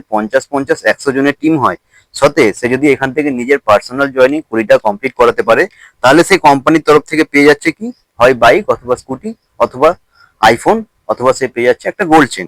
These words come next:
তো সেখানে আপনারা যদি দেখেন, এখানে অফার ডিটেলস বলে যে অপশনটা রয়েছে, সেইখানে যদি দেখেন, কোম্পানি থেকে আমি পেয়েছি কি, সুজন জোয়ারদার কত টাকা, এক লাখ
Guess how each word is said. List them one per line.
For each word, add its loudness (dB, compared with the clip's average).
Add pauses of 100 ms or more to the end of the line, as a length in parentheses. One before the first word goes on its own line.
তো -6
সেখানে 0
আপনারা 2
যদি 4
দেখেন, 2
এখানে -2
অফার 2
ডিটেলস -2
বলে 2
যে 2
অপশনটা 0
রয়েছে, -6 (720)
সেইখানে 2
যদি 6
দেখেন, 0
কোম্পানি 0
থেকে 0
আমি 0
পেয়েছি 0
কি, -12 (120)
সুজন -4
জোয়ারদার 4
কত -2
টাকা, 0 (640)
এক -4
লাখ 2